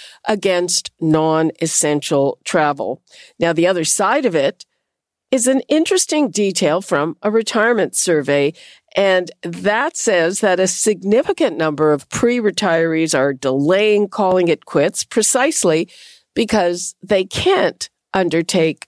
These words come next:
travel or the other things on their bucket lists or the things they wanted to do when they did not have the pressures of daily work. What do you think?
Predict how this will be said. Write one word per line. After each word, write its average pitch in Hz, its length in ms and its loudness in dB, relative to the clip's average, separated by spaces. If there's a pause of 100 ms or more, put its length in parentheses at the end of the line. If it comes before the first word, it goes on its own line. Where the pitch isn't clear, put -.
(120)
travel 160 640 -2 (340)
or 233 240 2
the 220 160 0
other 240 200 2
things 226 600 -2 (120)
on 208 400 0 (100)
their 202 220 2
bucket 220 440 -2
lists 180 400 0
or 180 140 2
the 180 100 0
things 190 360 0
they 180 180 2
wanted 165 340 -2
to - 140 -10
do 160 460 2 (400)
when 165 400 0 (100)
they 165 380 0 (100)
did 170 220 0
not 160 300 2
have 156 520 -2
the 151 100 -4
pressures 151 760 -2 (140)
of 156 360 -2
daily 143 360 2
work. 226 340 2 (560)
What 269 140 2
do 294 60 0
you 294 140 2
think? 151 340 -2